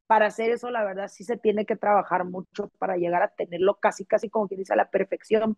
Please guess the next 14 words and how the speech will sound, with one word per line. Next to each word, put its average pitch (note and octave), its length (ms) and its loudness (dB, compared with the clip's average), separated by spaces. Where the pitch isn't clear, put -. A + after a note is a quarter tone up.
pero F3+ 220 -2
eso A3 200 4
es G3 60 -2
algo A#3 240 6
que A3+ 80 -2
estoy - 180 0
preparando A3 580 2
y A#3+ 100 -2
próximamente G3 600 -2
lo G3 100 2
van F3 120 -2
a E3+ 80 -10
poder E3+ 220 -6
escuchar. - 560 -14